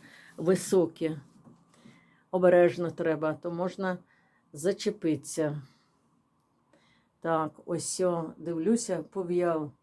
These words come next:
плектрантус, прив'яв. Треба поливати срочно. Бачиш, тут і холоднувато, але все рівно.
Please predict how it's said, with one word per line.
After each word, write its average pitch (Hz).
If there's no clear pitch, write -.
плектрантус, 214
прив'яв. 156
Треба 160
поливати 208
срочно. 294
Бачиш, 233
тут 220
і 208
холоднувато, 214
але 175
все 190
рівно. 254